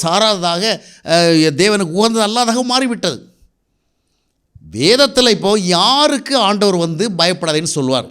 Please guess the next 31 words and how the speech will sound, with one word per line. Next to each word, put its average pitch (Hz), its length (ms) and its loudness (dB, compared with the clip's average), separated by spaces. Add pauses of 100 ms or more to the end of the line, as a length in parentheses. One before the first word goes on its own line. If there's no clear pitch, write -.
(120)
இப்ப 123 200 -4
இவர் 170 280 -2
வந்து, 208 260 -2
"கர்த்தர் 180 380 -2
உங்களுக்கு 175 400 -2
இப்படி 165 320 -4
சொல்றார், 147 380 -4 (180)
நீங்க 139 320 0
பயப்படாதிருங்க." 123 540 -4
அப்ப 196 280 -6
அந்த 208 140 -2
YouTube 220 320 -2
வழியா 233 120 2 (100)
பார்க்குற 202 360 -2
எல்லாருமே, 226 600 2 (840)
கர்த்தரை 131 200 -2
அறியாதவர்கள் 208 640 4
கூட, 170 460 -4 (400)
ஏதோ 160 200 0
ஒரு 170 120 2
ஆன்மீக 175 360 0
வார்த்தையை 170 380 -2
கேட்போம் 160 300 -2
நம்பிக்கையோட 151 680 -2 (200)
அப்படிங்கிற 180 640 -2
மாதிரி 202 180 -2
வந்தவங்க 185 340 -2
கூட 226 140 -2
அதை 233 120 -2
கேட்பான். 185 520 -4 (440)
ஆனா 202 240 -2